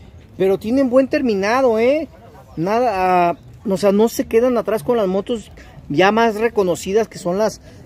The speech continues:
las Honda, las Yamaha. No, realmente tienen muy buenos terminados estas motos. Los plásticos no, no se sienten tan,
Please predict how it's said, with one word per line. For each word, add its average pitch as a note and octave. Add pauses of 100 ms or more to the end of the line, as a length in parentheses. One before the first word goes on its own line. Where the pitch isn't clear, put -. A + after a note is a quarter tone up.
las D3+
Honda, G#3
las D#3+
Yamaha. G#3 (920)
No, F#3+ (280)
realmente B3
tienen C4
muy B3
buenos A3
terminados D#3+
estas F3
motos. D#3+ (340)
Los D#3+
plásticos A3+ (420)
no, E3+ (480)
no F#3
se F#3+
sienten G3+
tan, D#3+